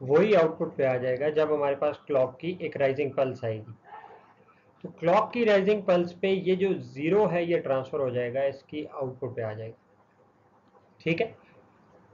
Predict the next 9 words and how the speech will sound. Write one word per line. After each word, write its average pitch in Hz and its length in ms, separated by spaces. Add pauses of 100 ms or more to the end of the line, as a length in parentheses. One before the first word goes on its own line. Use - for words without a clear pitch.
(1040)
और 196 320
input 226 400
पे 214 80
हमारे 185 240
पास 185 200
क्या 170 160
आ 156 100
जाएगा, 135 320
data 135 380